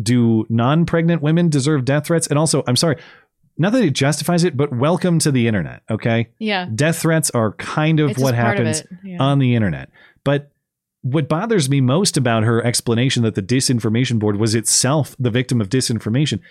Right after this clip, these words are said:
Speaker 2: Mm-hmm.
Speaker 1: if you can't stand up to the Twitter trolls, which, number one, they're not just trolls. These people have a very serious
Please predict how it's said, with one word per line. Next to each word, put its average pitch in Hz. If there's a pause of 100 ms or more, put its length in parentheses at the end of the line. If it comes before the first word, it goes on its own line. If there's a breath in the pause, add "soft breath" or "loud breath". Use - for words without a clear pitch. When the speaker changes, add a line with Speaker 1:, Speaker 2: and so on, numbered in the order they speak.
Speaker 2:
Mm-hmm. 185
Speaker 1:
if 165
you 262
can't 285
stand 202
up 190
to 175
the 131
Twitter 165
trolls, 95
which, 117
number 170
one, 127
they're 117
not 120
just 110
trolls. 92
These 113
people 110
have 107
a 90 (120)
very 131
serious 127